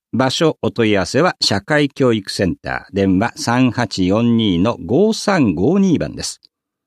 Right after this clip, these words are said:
初心者向けフラダンス体験会、申し込みが必要です。日時は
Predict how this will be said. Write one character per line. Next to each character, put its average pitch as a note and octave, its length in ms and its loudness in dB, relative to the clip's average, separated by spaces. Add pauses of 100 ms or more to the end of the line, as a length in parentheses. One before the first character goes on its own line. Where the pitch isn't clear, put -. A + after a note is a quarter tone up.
(460)
初 C#3 160 2
心 B3 260 4
者 A3+ 160 0
向 G3 140 2
け F3 240 -2 (160)
フ - 160 -4
ラ G#3 160 2
ダ G#3+ 220 2
ン G3+ 80 2
ス F#3+ 180 0
体 D#3 260 0
験 C#3 220 0
会、 C#2+ 400 -10
申 G#3+ 160 4
し - 60 -10
込 G3+ 140 2
み F3+ 100 2
が D3+ 80 2
必 B2+ 220 -6
要 F#2 120 2
で F2+ 120 -4
す。 - 180 -10 (360)
日 C#3 300 2
時 G2 160 0
は B2+ 160 0